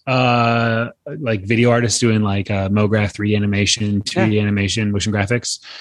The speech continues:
Speaker 1: um, Jabes. That was, <laughs> that's what I went by back then, Jabes. Listen, l-, enough of this. Miles. <laughs>
Speaker 2: No, this is getting, like, we're actually just now getting to the good stuff,
Speaker 1: We
Speaker 2: by the
Speaker 1: are,
Speaker 2: way.
Speaker 1: we are. And this is where we come to an end.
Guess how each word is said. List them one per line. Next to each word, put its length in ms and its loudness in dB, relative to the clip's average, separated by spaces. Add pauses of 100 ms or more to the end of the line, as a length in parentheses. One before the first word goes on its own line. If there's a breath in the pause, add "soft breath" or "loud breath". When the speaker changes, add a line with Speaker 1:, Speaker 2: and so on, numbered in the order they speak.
(240 loud breath)
Speaker 1:
um, 720 2
Jabes. 720 0 (400 soft breath)
That 140 2
was, 120 2
<laughs> 100 -6
that's 340 -2
what 120 2
I 60 2
went 200 2
by 180 2
back 220 0
then, 260 0
Jabes. 440 -2 (320 loud breath)
Listen, 580 0
l-, 300 -2
enough 260 2
of 80 2
this. 340 0 (140)
Miles. 680 -2
<laughs> 80 0
Speaker 2:
No, 120 4
this 160 4
is 180 2
getting, 300 2
like, 240 2
we're 180 2
actually 380 2
just 500 2
now 320 4
getting 360 2
to 120 -4
the 100 -2
good 240 -4
stuff, 280 -4
Speaker 1:
We 240 2
Speaker 2:
by 180 4
the 60 2
Speaker 1:
are, 40 0
Speaker 2:
way. 140 -2
Speaker 1:
we 60 -2
are. 360 -4
And 220 -4
this 160 -6
is 180 -6
where 240 -2
we 140 0
come 340 -6
to 140 2
an 100 2
end. 400 0